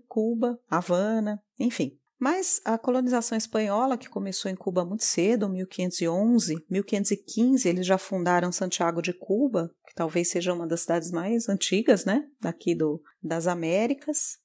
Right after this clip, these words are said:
E então a ilha ali serviu muito ao Império Espanhol como uma grande plantação de açúcar e tabaco, basicamente calcada na mão de obra escrava, né, vinda da, da África, da mesma forma que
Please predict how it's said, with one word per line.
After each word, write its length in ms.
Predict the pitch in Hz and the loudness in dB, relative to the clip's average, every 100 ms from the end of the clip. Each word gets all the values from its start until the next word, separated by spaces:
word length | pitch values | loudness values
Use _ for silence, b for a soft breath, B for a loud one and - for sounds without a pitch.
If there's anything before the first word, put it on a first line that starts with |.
| - | -8
E 480 | 262 285 339 359 302 | -2 0 2 0 0
então 300 | 311 330 330 | 0 0 0
a 80 | 320 | 2
ilha 260 | 311 302 | 2 2
ali 180 | 302 254 | 2 2
serviu 520 | 269 277 262 202 247 | 0 0 -2 0 2
muito 420 | 233 214 277 277 | 2 0 0 0
ao 160 | 208 190 | 0 0
Império 320 | 190 185 175 | 0 0 0
Espanhol 680 | 180 - 190 180 175 214 233 | -2 -2 -2 0 2 2 2
como 280 | 233 - 185 | -2 -6 -6
uma 220 | 185 190 | -4 -6
grande 640 | 170 147 190 196 233 247 - | -6 0 2 4 2 2 -2
plantação 840 | 185 180 160 165 - 175 214 262 | -4 -2 -2 -2 -2 0 0 0
de 120 | 190 | 2
açúcar 500 | 175 - 190 - 165 | 0 -2 -6 -4 -4
e 60 | 165 | -2
tabaco, 800 | 175 165 156 175 254 - 320 320 b b b 165 | -2 0 4 4 4 0 -4 -4 b b b -2
basicamente 800 | 185 220 214 214 180 180 185 - | 0 2 0 -2 -2 -4 -4 -6
calcada 840 | 190 180 170 - 170 208 247 202 | 0 0 0 0 2 4 2 0
na 100 | 180 | -2
mão 200 | 170 180 | -4 -4
de 100 | 180 | -2
obra 240 | 170 165 | -2 0
escrava, 1000 | 170 - - 165 180 254 247 185 175 165 _ | 0 -2 0 2 2 2 0 -4 -6 -8 _
né, 320 | 165 156 202 208 | -8 -4 -4 -4
vinda 640 | 156 170 185 165 156 151 b b | -4 -4 -4 -2 -2 -4 b b
da, 320 | 156 156 147 | -6 -4 -4
da 160 | 151 160 | -2 0
África, 760 | 151 165 247 - 320 - 302 302 - | 2 2 2 0 0 2 0 0 -10
da 180 | 160 160 | -4 0
mesma 380 | 170 185 185 | 2 0 0
forma 400 | 170 - 165 156 | -2 0 0 0
que 400 | 160 - 151 147 | -4 -2 -2 -2